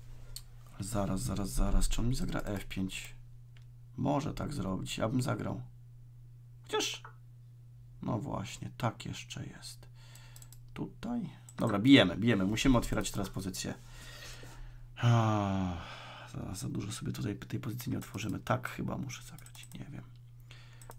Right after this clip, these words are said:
Dobra, gramy tak, żeby nie otwierać, y, tutaj dla wieży linii. Zadyma niesamowita się tutaj dzieje. Hetman wy-, wyłączony z gry niestety. Y,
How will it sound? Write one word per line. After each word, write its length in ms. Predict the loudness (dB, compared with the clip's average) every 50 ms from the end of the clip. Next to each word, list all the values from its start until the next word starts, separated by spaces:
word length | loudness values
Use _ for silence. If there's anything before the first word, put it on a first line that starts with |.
| -12 2 4
Dobra, 220 | 4 6 8 8
gramy 220 | 8 10 10 10 10
tak, 200 | 8 8 6 6
żeby 160 | 4 2 4
nie 60 | 4 2
otwierać, 400 | 2 2 4 4 4 4 2 -2
y, 420 | -2 0 2 4 4 4 4 2 0 -6 -12 -14 -14 -14 -16 -16 -16 -14 -10 -6
tutaj 320 | -6 -4 0 2 4 4
dla 180 | 6 6 6 8
wieży 360 | 8 8 8 8 8 8 6
linii. 460 | 6 6 6 6 8 8 8 8 8 6 0 -8 -10 -10 -12 -6 -2
Zadyma 460 | 2 4 6 8 8 10 12 12 12
niesamowita 720 | 10 10 10 10 10 10 12 10 10 10 6 6 6 4 2
się 140 | 2 0
tutaj 280 | -2 -2 -2 0 0 2
dzieje. 480 | 4 4 4 6 6 6 4 4 2 2
Hetman 360 | 4 4 4 6 6 6 6 6
wy-, 120 | 4 2
wyłączony 460 | 4 6 6 6 6 6 4 4 4
z 80 | 4 4
gry 220 | 4 4 6 6
niestety. 460 | 6 4 2 2 0 -2 0 0 -2
Y, 60 | -4